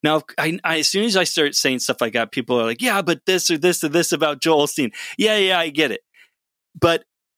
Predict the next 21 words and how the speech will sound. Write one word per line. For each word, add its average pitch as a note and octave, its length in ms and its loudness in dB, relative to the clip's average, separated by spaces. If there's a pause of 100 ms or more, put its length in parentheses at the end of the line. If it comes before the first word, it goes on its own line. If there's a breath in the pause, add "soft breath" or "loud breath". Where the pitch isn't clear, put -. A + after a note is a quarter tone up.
you A3 200 -4
could G3+ 160 0
actually F#3 400 2
learn C#3 560 0 (640)
from F#3 380 0
that, A2 280 0
that, C#3+ 200 0
hey, D#3+ 300 -2 (140)
maybe E3 360 0
I D#3 120 0
better D3 280 0
lift C#3 240 0
up C3+ 160 0
the C3 100 2
word B2+ 180 2
of A2 80 -4
God B2+ 280 0
'cause A2 160 -2
I G#2+ 100 2
actually A#2+ 260 -2
don't. A#2 400 0